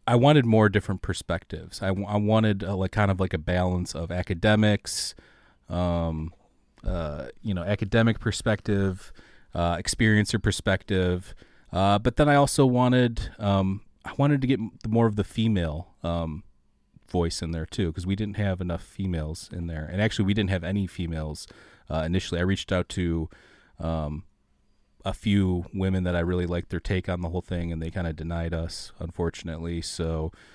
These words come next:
um, I'm glad Leah was able to jump in, 'cause I really respect her ideas and really, really, you know, like what she has to say about the topic. Um, and, uh, yeah, I, I think that, uh, look out for Nora's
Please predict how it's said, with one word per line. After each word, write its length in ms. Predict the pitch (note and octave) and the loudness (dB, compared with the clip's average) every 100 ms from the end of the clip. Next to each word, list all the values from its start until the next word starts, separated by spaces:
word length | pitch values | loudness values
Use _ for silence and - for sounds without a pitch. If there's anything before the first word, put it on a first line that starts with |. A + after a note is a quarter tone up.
| - - | -20 -8
um, 300 | D#2 D#2+ D#2+ | -4 -4 -4
I'm 120 | G#2 G2 | -4 -2
glad 460 | F#2+ F#2+ F#2+ F#2 | 0 2 2 0
Leah 400 | F2+ F#2 F#2+ F2+ | -4 0 0 0
was 160 | F2+ F2 | 0 0
able 220 | F2+ E2+ | 0 -2
to 100 | G2 | -4
jump 280 | E2 F2 E2 | -4 -4 -2
in, 140 | F2 | -4
'cause 120 | F2+ | -4
I 60 | E2+ | -4
really 440 | D#2+ F2 F2+ F2 | -4 -2 0 0
respect 460 | E2+ F2 - E2 - | -2 -6 -6 -8 -6
her 180 | F#2 E2+ | -4 -2
ideas 600 | E2+ E2+ E2+ E2 E2+ - | -2 -2 -4 -2 -4 -8
and 300 | F2 F2 E2+ | -8 -6 -2
really, 260 | F2+ F2+ E2 | 0 0 -2
really, 460 | F2 E2+ E2+ F2+ - | -2 -2 -4 -8 -12
you 120 | - G2 | -4 -2
know, 120 | E2 | -2
like 280 | E2 F2 G2 | -2 -4 -4
what 100 | F2+ | -8
she 200 | F#2 F2 | -4 -2
has 160 | F2 | -2
to 100 | - | -4
say 180 | F#2 F2 | -8 -6
about 240 | E2+ E2 - | -4 -6 -8
the 80 | |
topic. 640 | - E2+ E2 - D#2 - - _ - _ _ - | -6 -6 -6 -6 -8 -8 -16 _ -20 _ _ -6
Um, 500 | D#2+ D#2+ D#2+ D#2 D2+ _ _ _ _ _ | -2 -2 -2 -4 -8 _ _ _ _ _
and, 420 | - F2 E2+ E2 D#2+ | -6 -4 -2 -2 -2
uh, 140 | E2 | -2
yeah, 280 | D#2+ F#2+ G2+ - - | -2 -2 -2 -6 -10
I, 160 | F2 E2+ | -6 -4
I 80 | |
think 260 | F2 F#2+ F#2 | -4 -6 -4
that, 400 | F#2+ E2+ - - | -2 -4 -4 -6
uh, 160 | E2 D#2 | -4 -2
look 220 | F2 - | -4 -2
out 160 | F#2 | -2
for 120 | - D2+ | -4 -8
Nora's 760 | E2 F#2+ G2+ F#2 F2+ F2 - | -6 -2 0 0 0 -4 -8